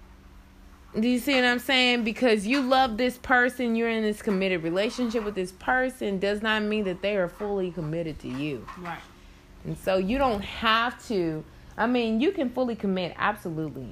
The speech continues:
Speaker 1: I am not against that, but it's also okay to be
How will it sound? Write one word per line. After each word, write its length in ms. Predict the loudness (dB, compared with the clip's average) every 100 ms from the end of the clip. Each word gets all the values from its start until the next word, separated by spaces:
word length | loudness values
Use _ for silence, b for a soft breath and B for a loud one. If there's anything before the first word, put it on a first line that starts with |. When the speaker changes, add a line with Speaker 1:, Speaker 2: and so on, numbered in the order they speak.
| -4
Speaker 1:
I 220 | -2 -2
am 200 | -4 -2
not 200 | -2 -2
against 400 | -4 -6 -8 -6
that, 320 | -6 -8 -8
but 180 | -8 -8
it's 240 | -6 -8 -10 -20 -20 -10
also 520 | 0 0 0 -2 -2 -2
okay 260 | -4 -4 -4
to 80 | -4
be 280 | -4 -6